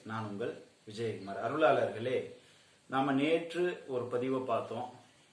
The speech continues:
அன்னை காட்டி கொடுத்த என்னுடைய குரு அப்படின்னு சொல்லிட்டு சித்தர் யோகா ரவி ஐயாவை பற்றி ஒரு இன்ட்ரோடக்ஷன் நான் கொடுத்திருந்தேன். அதை தொடர்ந்து அன்னையிடம் நானும்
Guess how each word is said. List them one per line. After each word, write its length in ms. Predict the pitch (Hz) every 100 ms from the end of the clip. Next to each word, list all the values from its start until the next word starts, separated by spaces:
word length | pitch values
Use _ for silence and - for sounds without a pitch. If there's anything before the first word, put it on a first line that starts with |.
| _
அன்னை 320 | - 113 139 139
காட்டி 500 | 120 117 110 - 120
கொடுத்த 400 | 113 107 104 - 139 - - - -
என்னுடைய 420 | 113 113 113 113
குரு 300 | 107 110 117 113
அப்படின்னு 300 | 107 107 98
சொல்லிட்டு 580 | 98 101 - 151 - - - - - _ - _ - _ - -
சித்தர் 380 | - 139 160 135
யோகா 320 | 131 139 160 151
ரவி 240 | 135 135 127
ஐயாவை 500 | 117 120 120 117 110
பற்றி 300 | 107 101 147
ஒரு 460 | 131 110 107 95 -
இன்ட்ரோடக்ஷன் 680 | 113 113 135 123 - 127 120
நான் 180 | 101 98
கொடுத்திருந்தேன். 640 | 110 110 101 98 117 - -
அதை 300 | 110 113 120
தொடர்ந்து 580 | 127 120 135 135 139 170 123 104 98 - 113
அன்னையிடம் 540 | 135 143 135 135 143 - - - _ - _ - -
நானும் 460 | - 113 120 131 131